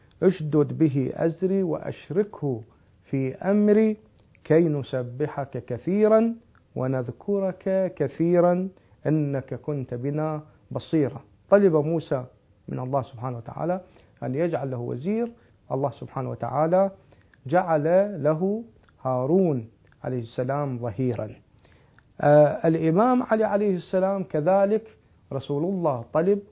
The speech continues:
وذكرنا في حلقة سابقة تلك القصة التي جاء سائل إلى مسجد رسول الله،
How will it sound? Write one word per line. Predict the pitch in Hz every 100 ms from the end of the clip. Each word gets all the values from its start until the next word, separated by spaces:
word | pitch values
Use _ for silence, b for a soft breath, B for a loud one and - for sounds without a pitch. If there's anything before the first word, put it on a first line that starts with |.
| -
وذكرنا | 123 123 147 147 131 117
في | 110 127
حلقة | - - - 123 120
سابقة | 113 165 190 196 202 208 b b b _
تلك | 143 131
القصة | 131 120 156 -
التي | 139 139 151 160
جاء | 135 143 135
سائل | - 165 180 170
إلى | 143 135
مسجد | 139 160 147
رسول | 156 160 175 185
الله، | 202 220